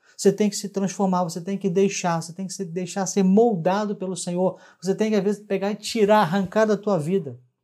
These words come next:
Então, processo de mudança, ele vai acontecer várias e várias e várias vezes.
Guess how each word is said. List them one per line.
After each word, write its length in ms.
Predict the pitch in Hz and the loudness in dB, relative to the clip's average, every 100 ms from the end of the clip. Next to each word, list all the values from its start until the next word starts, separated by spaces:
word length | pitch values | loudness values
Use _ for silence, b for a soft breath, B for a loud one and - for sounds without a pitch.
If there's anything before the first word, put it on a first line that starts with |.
| _ _ _ _ _ _ _ _ _ | _ _ _ _ _ _ _ _ _
Então, 460 | 180 170 285 214 - _ - | -4 6 6 6 -4 _ 4
processo 600 | 226 208 - 254 262 214 | 6 6 4 2 0 -2
de 120 | 190 | 0
mudança, 520 | 196 156 156 226 214 | 0 -2 -2 -2 -2
ele 120 | 185 175 | -2 0
vai 140 | 196 | -2
acontecer 460 | 196 196 185 - 180 | -2 -6 -6 -6 -8
várias 720 | 139 127 156 208 240 240 202 | -10 -4 -2 0 -2 -6 -4
e 60 | |
várias 560 | 190 151 165 196 196 170 | -6 -2 -2 0 -2 -4
e 60 | 165 | -6
várias 480 | 143 165 180 180 | -4 -4 -4 -8
vezes. 600 | 143 135 156 147 131 - | -10 -8 -6 -6 -12 -20